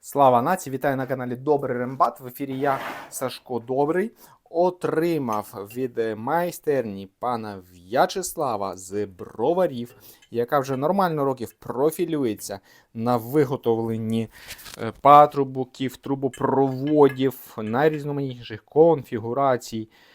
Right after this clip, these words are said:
за зразком і не тільки. Я р-, раніше є відео на каналі, присвячене цій майстерні. Це, ну, дуже насправді серйозні люди.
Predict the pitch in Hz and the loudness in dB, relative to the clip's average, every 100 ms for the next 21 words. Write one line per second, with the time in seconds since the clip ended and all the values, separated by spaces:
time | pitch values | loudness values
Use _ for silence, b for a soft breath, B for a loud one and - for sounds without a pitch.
0 | b - 113 117 120 147 139 - 117 123 | b -12 -10 -8 2 6 6 4 -8 -2
1 | 131 120 - - 160 151 120 104 - 135 | -2 -2 -6 2 8 8 8 -6 -6 -2
2 | 120 101 95 - 117 139 - 233 247 b | -2 -2 -8 -8 -6 -6 -8 -8 -10 b
3 | b b b b b b b b b - | b b b b b b b b b -8
4 | 143 160 160 170 156 156 175 170 170 160 | 6 8 8 4 4 2 2 -2 -4 0
5 | 160 143 151 131 123 117 113 135 123 135 | 0 0 -2 2 4 4 0 -8 -6 -4
6 | 139 123 123 139 123 120 110 - 143 123 | -4 -6 -8 -4 -4 -4 -8 -6 -4 -2
7 | 117 117 - 147 156 185 202 185 - 160 | -2 -4 -2 0 0 -2 -6 -8 -6 0
8 | 143 139 - 131 151 151 120 - _ 123 | 2 0 -8 -18 -10 -10 -10 -14 _ -8
9 | 135 113 101 101 101 95 98 104 - 127 | -6 -4 -6 -8 -8 -10 -10 -14 -6 -4
10 | 123 120 120 131 151 190 214 | -2 -2 -4 -4 -2 0 0